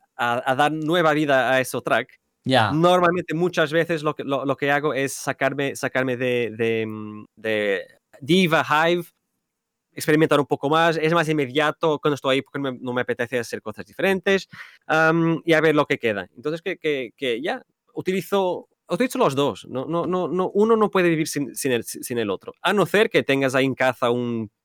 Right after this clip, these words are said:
Speaker 1: puto, mm, meza de mis-, de mezcla muy
Speaker 2: A no ser que
Speaker 1: buena,
Speaker 2: sea,
Speaker 1: lleno de
Speaker 2: eh, Richard Devine y tenga una nave espacial en, en tu habitación.
Speaker 1: Sí, sí, sí. Entonces, entonces que, que, que, que, que, que todavía no, no, no, no, no.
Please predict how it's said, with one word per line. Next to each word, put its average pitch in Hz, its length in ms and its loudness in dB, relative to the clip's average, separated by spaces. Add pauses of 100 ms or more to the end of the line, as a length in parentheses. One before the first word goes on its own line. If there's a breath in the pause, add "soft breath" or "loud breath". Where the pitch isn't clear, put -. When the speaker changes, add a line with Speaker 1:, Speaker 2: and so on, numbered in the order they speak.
Speaker 1:
puto, 123 340 0
mm, 107 480 -8 (800)
meza 127 300 0
de 127 100 4
mis-, 131 220 0
de 120 220 -2
mezcla 117 760 0 (140)
muy 123 160 2
Speaker 2:
A 151 40 8
no 131 40 6
ser 139 140 6
que 143 80 6
Speaker 1:
buena, 131 160 6
Speaker 2:
sea, 135 400 8
Speaker 1:
lleno 135 240 8
de 135 180 6
Speaker 2:
eh, 139 360 -4 (100)
Richard 151 400 4
Devine 160 580 8
y 139 60 4
tenga 147 240 4
una 147 180 6
nave 143 200 8
espacial 151 840 2
en, 131 400 0
en 120 300 -2
tu 127 100 -6
habitación. 110 560 -2 (160)
Speaker 1:
Sí, 101 240 -8 (160)
sí, 120 300 0
sí. 95 260 -6
Entonces, 160 280 0
entonces 160 300 -2
que, 151 160 2
que, 139 220 0 (180)
que, 139 200 -2
que, 143 160 -2
que, 143 180 -2
que 135 140 -2
todavía 139 440 4
no, 131 220 0
no, 123 300 -2
no, 113 480 -4
no, 120 240 -6
no. 107 380 -8